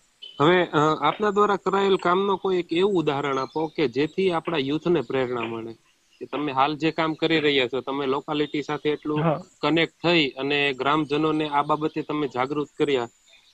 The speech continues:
Speaker 1: તો એ બાબતને લગતું
Speaker 2: હમ.
Speaker 1: કોઈ એવું ઉદાહરણ કે જેથી આમ, અ, પ્રેરણાદાયી વસ્તુ આપણે કહીએ કે, કે યુથ છે તો આ દિશામાં કામ કરવા તરફ આગળ વધી શકે?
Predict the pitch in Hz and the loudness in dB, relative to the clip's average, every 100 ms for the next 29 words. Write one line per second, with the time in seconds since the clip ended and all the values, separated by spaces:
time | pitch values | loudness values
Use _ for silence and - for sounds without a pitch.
0 | - 175 180 196 202 208 202 190 190 - | -2 0 2 2 2 2 2 2 2 0
1 | 165 196 190 202 180 175 180 180 185 175 | 2 4 4 2 -2 -2 0 0 -2 -2
2 | 170 147 160 175 170 165 - 147 139 151 | -6 -4 -2 0 0 -2 -4 -6 -4 0
3 | 160 165 160 160 143 147 - 147 147 131 | 0 2 0 -2 -2 -4 -2 -4 -2 -6
4 | 143 135 131 139 139 131 143 147 151 - | -4 -4 -4 -8 -6 -6 -6 -8 -10 -6
5 | 147 147 135 139 143 131 135 143 131 131 | -6 -4 -4 -2 -2 -6 -8 -8 -6 -4
6 | 135 123 131 131 123 131 - 123 123 120 | -6 -6 -6 -6 -8 -10 -10 -10 -6 -6
7 | 117 117 117 113 113 | -6 -8 -10 -20 -20